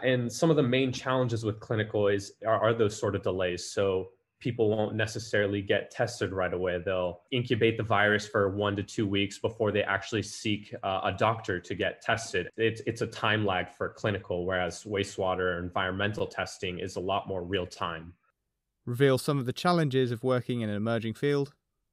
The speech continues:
Speaker 1: It's considered the Wild West in terms of, of environmental studying. It's, it's a lot of the, the labs sort of taking on that initiative themselves. It's not really been, uh, effectively communicated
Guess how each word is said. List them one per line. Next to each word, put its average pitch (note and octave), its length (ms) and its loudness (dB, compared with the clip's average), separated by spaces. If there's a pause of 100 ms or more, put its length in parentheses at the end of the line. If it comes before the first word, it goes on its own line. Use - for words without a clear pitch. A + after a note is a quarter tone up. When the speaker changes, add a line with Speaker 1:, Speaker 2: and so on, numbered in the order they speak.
(140)
Speaker 1:
It's A2 160 -6
considered A#2+ 480 2
the G2+ 80 4
Wild G2+ 420 4
West G2 340 2
in F#2 100 -4
terms F#2 260 -2
of, F#2 80 -2 (160)
of G2 200 2 (200)
environmental G2+ 600 2
studying. F#2+ 400 -2
It's, - 240 -8 (240)
it's A2+ 180 0
a A#2 40 4
lot A2 260 6
of G2+ 140 4
the, G2 260 0
the G#2 100 2
labs G2+ 580 2
sort A2+ 200 2
of A2 120 2 (280)
taking A2 200 0
on G#2 180 2
that G2+ 140 2
initiative G2+ 540 -2
themselves. F#2+ 580 -2
It's - 280 -12
not F#2 180 -2
really F#2+ 240 -2
been, F#2 320 -2 (140)
uh, G2+ 180 -2
effectively G2+ 540 -2
communicated F2+ 580 -4